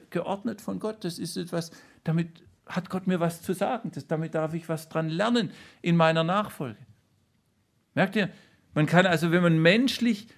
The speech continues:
handelt, dann verleugnet man ein Stück weit Gott. Wenn man fleischlich handelt, dann sagt man, „Ich habe Ärger mit meinem Chef, jetzt mobilisiere ich mal meine Kollegen und heiz den mal so richtig ein, dass sie mir beistehen.“ Ja?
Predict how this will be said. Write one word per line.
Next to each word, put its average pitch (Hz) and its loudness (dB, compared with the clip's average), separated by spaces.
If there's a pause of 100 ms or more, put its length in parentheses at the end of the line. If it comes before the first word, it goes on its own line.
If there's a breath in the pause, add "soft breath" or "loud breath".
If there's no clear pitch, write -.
handelt, 170 2 (280 soft breath)
dann 147 4
verleugnet 190 6
man 160 -2
ein 139 -2
Stück - -6
weit 110 -2
Gott. - -14 (1120)
Wenn 110 0
man 120 4
fleischlich 180 6
handelt, 139 2
dann 120 2
sagt 127 0
man, 127 -2 (640 soft breath)
„Ich 113 -6
habe 117 0
Ärger 123 6
mit 139 0
meinem 107 2
Chef, - -4
jetzt 117 -4
mobilisiere 120 0
ich 120 -6
mal 110 2
meine 104 0
Kollegen 120 -2 (320 loud breath)
und 101 -6
heiz 110 0
den 113 0
mal 101 0
so 98 -8
richtig 101 -8
ein, 98 -2
dass 98 -6
sie 104 -6
mir 95 -4
beistehen.“ 85 -14
Ja? 156 -6